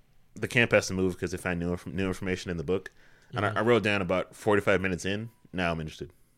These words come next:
Speaker 2: Yeah, oh yeah, this is when I was like, "All right, the movie started. Okay, let's do it." And so, you know, they've been, then it was like, "How they get all these slave laborers?" Like, some people get shipwrecked fishermen. Like, if they traveled for a day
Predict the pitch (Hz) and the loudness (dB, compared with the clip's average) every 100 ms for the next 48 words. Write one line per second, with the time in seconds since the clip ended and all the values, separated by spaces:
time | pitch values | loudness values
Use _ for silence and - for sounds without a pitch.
0 | _ _ _ - 220 196 190 190 165 160 | _ _ _ 10 12 12 12 12 12 10
1 | 170 180 170 156 143 139 156 143 127 139 | 6 4 6 6 6 8 10 10 8 4
2 | 165 139 123 104 98 - _ _ - _ | 4 4 2 0 -4 -12 _ _ -20 _
3 | - - - - _ - 165 123 123 - | -20 -20 -20 -20 _ -4 0 2 0 -6
4 | - 127 143 127 113 - - - - 147 | -6 0 2 2 0 -4 -20 -16 -2 0
5 | 139 170 156 156 185 160 143 139 139 131 | 6 8 10 10 8 6 6 6 4 6
6 | 139 143 143 147 139 135 135 135 135 143 | 6 6 6 6 4 2 -2 -4 2 4
7 | 147 147 135 165 170 165 165 160 156 139 | 6 6 8 8 8 8 8 6 2 2
8 | 156 160 151 156 156 117 110 110 - - | 4 6 6 6 6 2 -2 -6 -12 -20
9 | - - 147 135 160 151 147 151 147 139 | -12 2 4 4 6 6 6 2 4 2
10 | 135 - 151 131 139 123 160 156 165 170 | 2 2 0 2 2 2 2 0 0 0
11 | 156 151 143 147 135 - - - - 170 | 2 4 4 2 -2 -6 -20 -20 6 12
12 | 240 285 214 190 180 202 196 170 151 120 | 12 12 6 12 12 12 8 8 6 6
13 | 104 131 170 208 | 6 8 10 8